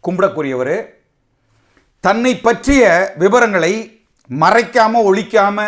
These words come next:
அதுல பதிவு பண்ணியிருக்காரு. "சார், என்னோட விஷயத்தினால தான் நான் சில விஷயங்களை இழந்தேன், குடிச்சேன், குடியாரனா அலைஞ்சேன், குடிச்சிட்டு அலையும் போது சில விஷயங்கள் என்னை விட்டு போச்சு." அவரே பதிவு பண்ணியிருக்கார். "பெண்கள் விஷயத்துல நான் மோசமா இருந்துட்டேன்,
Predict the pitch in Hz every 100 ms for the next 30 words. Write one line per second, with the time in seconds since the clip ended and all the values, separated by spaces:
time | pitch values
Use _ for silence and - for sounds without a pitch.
0 | - - _ - 143 131 156 226 185 139
1 | 95 101 - _ _ _ _ _ _ _
2 | _ _ _ _ _ - - 254 220 254
3 | 285 269 - 277 269 226 220 240 226 196
4 | 175 165 156 185 170 156 156 147 123 87
5 | _ _ _ _ _ _ _ _ _ _
6 | _ _ _ 240 277 196 196 165 107 -
7 | _ _ _ _ _ _ _ - 220 226
8 | 196 190 160 151 143 139 220 214 185 180
9 | 175 170 170 151 147 143 165 156 139 135
10 | 120 113 123 107 117 98 - _ _ _
11 | _ _ _ _ _ 151 262 359 349 285
12 | 285 247 196 175 - 247 330 302 247 247
13 | 240 233 196 185 196 202 214 165 156 147
14 | 131